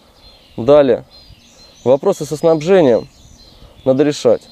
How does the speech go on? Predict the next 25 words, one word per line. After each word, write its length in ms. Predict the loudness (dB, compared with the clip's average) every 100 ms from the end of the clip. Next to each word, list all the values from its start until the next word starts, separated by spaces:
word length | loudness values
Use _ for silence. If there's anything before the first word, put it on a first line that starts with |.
| -20 _ _ -20 -20 -20 -8
И 40 | -4
решать 280 | -2 -2
кардинальным 580 | 0 0 2 2 2 2
образом. 400 | 0 -2 -6 -10 -4
Перестаньте 420 | -4 0 0 0
заглядывать 440 | 0 2 2 2 0
в 40 |
свои 180 | -2 0
карманы. 480 | 2 2 0 0 -6 -14 _
Загляните 420 | -6 0 0 0
в 80 | 0
карманы 320 | 0 2 0
своих 300 | -2 -2 -4
солдат. 420 | 0 2 2 2 -2 -10 _ _ -20 -20 -20 -20 -20 -20 -20 -20 -20 -20 -20 -10 -2
Они 240 | 0 2
не 100 | 0
получают 640 | 0 0 0 0 0 0
ничего. 680 | -4 -6 -4 -6 0 0 0 -4 -20 -20 _ -20 -20 -20 -20 -20 -20 -20 _ _ _ _ -2
Даже 300 | 0 0 0
патронов. 600 | -2 0 0 0 0 -6 _ _ _ _ _ _ _ _ -6
Людей 300 | -2 2 2
на 120 | 2 2
стрельбы 360 | 0 0 -2
свозить 460 | -2 0 0 -2 -2
некому. 420 | -2 -2 -6 -10